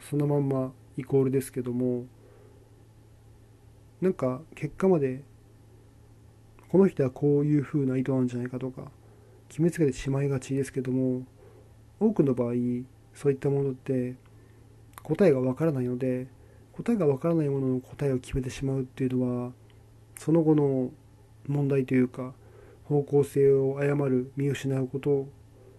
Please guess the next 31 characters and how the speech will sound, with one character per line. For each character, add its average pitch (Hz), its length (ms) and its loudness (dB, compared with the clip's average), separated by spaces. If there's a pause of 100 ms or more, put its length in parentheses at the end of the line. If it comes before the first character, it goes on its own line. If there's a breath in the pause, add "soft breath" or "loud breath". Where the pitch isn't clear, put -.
(140)
に 185 120 0
つ - 120 -6
な 135 80 -2
が 127 100 -4
っ - 20 -4
て 127 120 -12
し - 120 -8
ま 131 80 -4
っ - 20 -6
て 127 140 -4
い 123 40 0
て、 127 300 -2 (720 soft breath)
や 208 80 0
は 226 60 4
り 180 80 4
そ - 100 -14
こ - 80 -2
は 127 80 4
わ 123 80 0
か 185 140 -6
ら 208 80 2
な 175 60 2
い 143 40 0
も 123 100 -4
の 120 100 -4
は 120 60 -6
わ 127 120 0
か 131 120 -6
ら 127 60 0
な 123 120 -2
い。 139 60 -14